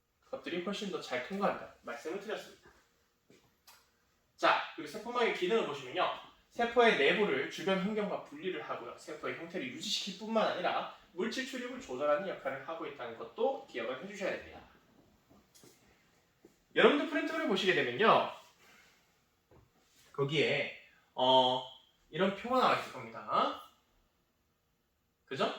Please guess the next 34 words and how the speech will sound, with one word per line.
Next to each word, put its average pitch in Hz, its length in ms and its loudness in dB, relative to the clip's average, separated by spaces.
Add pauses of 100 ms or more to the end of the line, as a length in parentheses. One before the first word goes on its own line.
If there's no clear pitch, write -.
(120)
네, 120 320 -6
이 175 140 -8
표에 - 520 4
들어갈 156 340 0
만한 - 440 -2
예시들인데요. 156 720 -2 (400)
지용성 285 600 2
바이타민 196 440 2
같은 156 240 -2
경우는 131 320 -4
투과가 254 340 0
잘 - 240 -8
되는 220 220 -4
물질입니다. 143 840 -2 (260)
얘는 180 280 0
지용성 160 500 -4
물질이기 143 460 -8
때문에 123 500 -2 (260)
잘 - 380 -4
통과가 139 340 -6
되는 151 160 -8
겁니다. 123 400 -16 (440)
다음, - 280 8 (200)
산소와 311 360 0
이산화탄소는요, 202 960 0
물질의 233 420 -2
크기가 269 300 -4
작기 - 340 -10
때문에 196 360 0
투과가 220 280 -4
잘 117 220 -8
되는 202 220 -2
물질에 135 240 -8
속하는데요. 147 920 -4